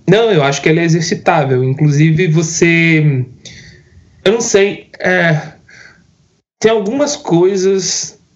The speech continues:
é, n-, na minha vida, assim, que eu vim mudando com o tempo, e que eu acho que uma delas é ser altruísta. Agora, o que acontece é,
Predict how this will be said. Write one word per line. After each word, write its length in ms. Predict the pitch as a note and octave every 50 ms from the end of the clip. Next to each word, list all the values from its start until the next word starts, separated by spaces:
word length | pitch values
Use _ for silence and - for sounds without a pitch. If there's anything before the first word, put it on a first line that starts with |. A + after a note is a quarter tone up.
| _ _ _ -
é, 220 | - D3+ C#3+ C#3+
n-, 420 | C3+ C#3+ D#3 C3+ C#3 C#3+ C#3+ D3+ D3 C#3
na 180 | C#3+ C#3+ D3
minha 200 | D#3 D#3+ E3+ D#3+
vida, 300 | C#3 D3 D3 D3+ D3 C#3+
assim, 360 | C3+ - - - C#3 C#3+ D3
que 120 | D3 - C3+
eu 120 | B2+ B2+
vim 220 | B2 B2 C3+ C#3+ C#3+
mudando 720 | C#3+ C#3 C3 B2+ C3+ C#3 C#3+ C#3 C3 A#2+ A2+ A#2+ A#2 A#2+ - - _ _ _ _ _ _ _ _ _ _ _ _ _
com 240 | - - - A#3 A3+
o 60 | E3
tempo, 560 | - C#3 B2+ D3+ F3 - A3+ G#3+ G#3+ - - _ _ _ - - - - - - -
e 160 | - D#3 D#3 D3+
que 180 | - - F#3
eu 140 | F3 E3+ E3+
acho 280 | E3+ F3 E3+ - F#3+ D#3+
que 580 | D3+ - F3 F3 E3 D#3 D3+ C#3+ - - - _ _ _ -
uma 300 | - E3+ G3 A3+ A3+ F#3
delas 480 | D#3 D#3 D#3 F3 F#3+ G#3 G3+ G3+ F3+
é 80 | G3 F3
ser 260 | - - - F#3+ F#3
altruísta. 800 | F#3 F#3 F#3 F#3 F#3 G#3 F#3+ E3 C#3 B2 - - - C3 B2 - - - - - -
Agora, 580 | E3 E3+ F3+ F3 E3+ F3 E3 D#3+ - - - -
o 120 | D#3 D#3+
que 100 | D#3+ G#3
acontece 600 | G3 F#3+ G3+ G3 F3+ - G3 G3 G3 - - G#3
é, 260 | E3+ C3 A#2 A#2 A#2+